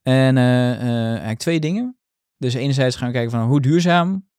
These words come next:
hè, hoe belang-, hoe, wa-, wat, wat voor rol heeft een t-, een thuisbatterij nou voor duurzaamheid?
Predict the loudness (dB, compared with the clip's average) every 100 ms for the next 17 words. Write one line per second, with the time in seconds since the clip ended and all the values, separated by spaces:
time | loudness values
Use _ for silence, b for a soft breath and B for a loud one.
0 | _ -6 -2 -4 -2 -2 -2 -4 -4 -6
1 | -6 -6 -2 -2 -2 -4 -2 0 2 4
2 | 4 4 0 -2 -2 -4 0 2 2 0
3 | 0 0 0 0 2 2 2 0